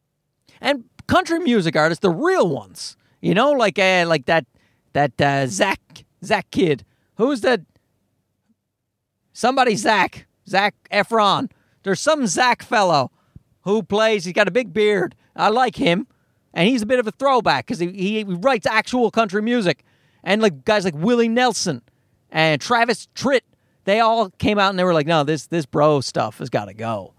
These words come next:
because it has no soul. It has no anything."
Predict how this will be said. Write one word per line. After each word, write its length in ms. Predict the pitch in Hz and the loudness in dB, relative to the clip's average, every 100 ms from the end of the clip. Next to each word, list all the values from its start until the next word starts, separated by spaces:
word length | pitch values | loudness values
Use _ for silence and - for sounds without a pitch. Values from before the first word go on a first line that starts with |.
| _ _ _ | _ _ _
because 460 | - 143 147 135 127 | -8 -4 0 0 0
it 100 | 139 | 0
has 220 | 139 131 | 0 0
no 140 | 151 143 | 0 -2
soul. 420 | - 208 190 143 | 0 2 2 0
It 80 | 131 | 2
has 160 | 151 | 2
no 180 | 147 131 | 2 0
anything." 500 | 170 294 175 135 | 0 0 -4 -8